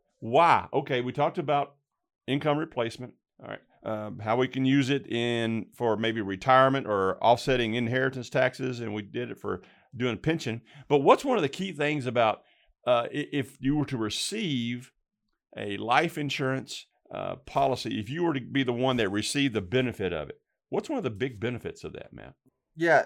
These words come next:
Speaker 2: so it has huge tax advantages to,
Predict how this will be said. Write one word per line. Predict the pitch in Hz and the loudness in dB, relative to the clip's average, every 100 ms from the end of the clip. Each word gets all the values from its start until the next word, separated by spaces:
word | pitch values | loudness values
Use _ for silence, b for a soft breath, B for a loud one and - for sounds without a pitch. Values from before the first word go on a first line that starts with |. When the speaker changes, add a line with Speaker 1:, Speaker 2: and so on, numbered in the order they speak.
| - 139 | 0 -14
Speaker 2:
so | - 180 | -2 0
it | 180 | 2
has | 185 139 - _ | 0 -2 -14 _
huge | 143 185 151 - | -10 -8 -8 -2
tax | 151 156 - | 0 0 -4
advantages | 131 113 117 113 113 120 107 - - - - | -10 -8 -10 -12 -12 -10 -10 -14 -18 -20 -12
to, | - 135 123 | -4 -2 -4